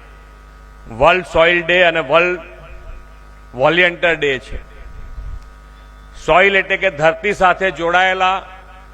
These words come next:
ધરતી પુત્રો સ્વયંસેવક બનીને જન આરોગ્યના મહાયજ્ઞની આજથી શરૂઆત કરવા જઈ રહ્યા છે.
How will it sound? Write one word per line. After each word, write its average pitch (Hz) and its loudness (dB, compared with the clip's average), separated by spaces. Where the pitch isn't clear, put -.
ધરતી 160 2
પુત્રો 170 -2
સ્વયંસેવક 190 2
બનીને 180 0
જન 180 0
આરોગ્યના 180 0
મહાયજ્ઞની 185 2
આજથી 175 0
શરૂઆત 175 2
કરવા 160 0
જઈ 143 -2
રહ્યા 120 -4
છે. 113 -18